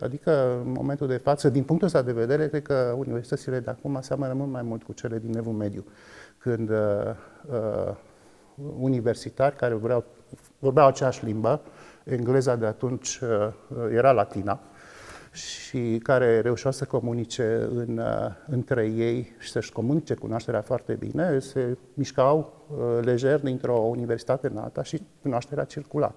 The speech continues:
Ceva asemănător se întâmplă și acum, dar în alte, în alte condiții în care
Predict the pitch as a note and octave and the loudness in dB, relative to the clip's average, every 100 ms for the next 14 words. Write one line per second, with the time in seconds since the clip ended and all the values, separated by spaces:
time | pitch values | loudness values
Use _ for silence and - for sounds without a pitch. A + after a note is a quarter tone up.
0 | - - - - - - - _ C#3+ E3+ | -10 -18 -16 -18 -18 -20 -20 _ 6 6
1 | F#3 F#3+ D3 F#3+ - D3 D3+ D3 C#3 A#2+ | 6 4 2 0 -2 -2 -2 0 0 0
2 | - - D#3 A#2 - E3+ F3 G3 G#3+ G3+ | -4 -6 -2 -2 -2 0 2 2 0 0
3 | F#3+ D#3+ C#3 - - - - C#3 C#3+ E3 | 2 2 -2 -10 -20 -20 -16 -2 0 0
4 | F3 - A2+ B2+ - C#3+ C3+ D3 D3 D3 | -2 -2 -4 -4 -4 -4 0 2 4 2